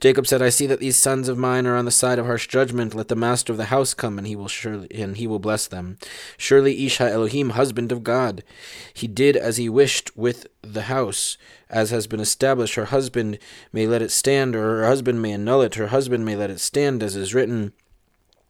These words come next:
Moses said, "Arise, O Yud He Vav He." Numbers ten thirty-five.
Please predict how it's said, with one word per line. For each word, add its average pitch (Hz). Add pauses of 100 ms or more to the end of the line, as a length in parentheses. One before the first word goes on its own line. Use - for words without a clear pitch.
(120)
Moses 120
said, 120
"Arise, 117
O 107
Yud 95
He 98
Vav 92
He." 95 (1000)
Numbers 98 (400)
ten 107
thirty-five. 95